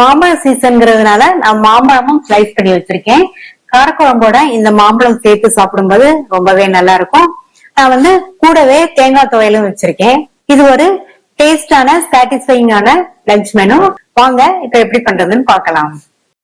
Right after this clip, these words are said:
ஃபர்ஸ்ட் முருங்கைக்காய் காரக்குழம்ப ரெடி பண்ணிடலாம். இந்த குழம்ப நம்ம இன்னைக்கு குக்கர்ல பண்ண போறோம். குக்கர்ல பண்ணா ரொம்ப ஈஸியா,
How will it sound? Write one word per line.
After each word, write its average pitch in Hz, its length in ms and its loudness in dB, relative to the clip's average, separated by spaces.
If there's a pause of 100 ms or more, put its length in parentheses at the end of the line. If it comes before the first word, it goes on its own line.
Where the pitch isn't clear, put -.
(560)
ஃபர்ஸ்ட் 285 340 -2 (140)
முருங்கைக்காய் 302 500 2
காரக்குழம்ப 226 540 0
ரெடி 202 220 -2
பண்ணிடலாம். 196 500 0 (300)
இந்த 277 120 4 (120)
குழம்ப 285 360 2 (200)
நம்ம 240 260 0
இன்னைக்கு 233 360 0
குக்கர்ல 269 460 0
பண்ண 196 240 -4
போறோம். 196 320 2 (220)
குக்கர்ல 294 440 0
பண்ணா 220 240 -2 (200)
ரொம்ப 233 180 0 (160)
ஈஸியா, 233 340 0